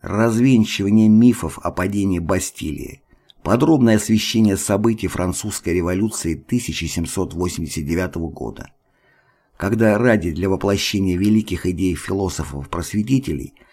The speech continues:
в жизнь кровь гильотинируемых текла бурным потоком и были заложены основы террористической практики всех революций.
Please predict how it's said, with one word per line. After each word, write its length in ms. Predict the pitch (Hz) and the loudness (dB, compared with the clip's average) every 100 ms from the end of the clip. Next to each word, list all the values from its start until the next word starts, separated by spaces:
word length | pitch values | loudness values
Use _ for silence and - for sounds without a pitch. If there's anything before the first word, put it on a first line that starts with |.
| - - - - | -20 -20 -20 -8
в 80 | |
жизнь 420 | 95 76 69 - - _ | -6 -4 -6 -8 -20 _
кровь 280 | - 123 95 | -2 0 2
гильотинируемых 960 | 104 107 104 - 113 131 117 82 73 - | 2 2 2 2 2 2 2 0 -4 -8
текла 320 | 90 104 90 | -4 -2 -2
бурным 440 | 92 120 101 92 | -2 -2 0 -2
потоком 600 | 90 90 - 101 - 53 - _ - _ - | -4 -4 -2 -2 -4 -12 -14 _ -20 _ -2
и 100 | 139 | 2
были 220 | 151 123 | 4 4
заложены 520 | 101 107 117 98 92 | 4 2 2 2 0
основы 460 | 85 - 101 90 78 | -2 -2 -2 -2 -4
террористической 960 | - 98 101 85 - 117 92 - 90 | -6 -4 -4 -6 -8 -8 -8 -6 -8
практики 580 | - 101 92 - - 73 | -2 -2 -2 -6 -10 -8
всех 320 | 69 107 82 | -6 -6 -4
революций. 680 | 76 65 65 - - - | -6 -6 -8 -10 -12 -12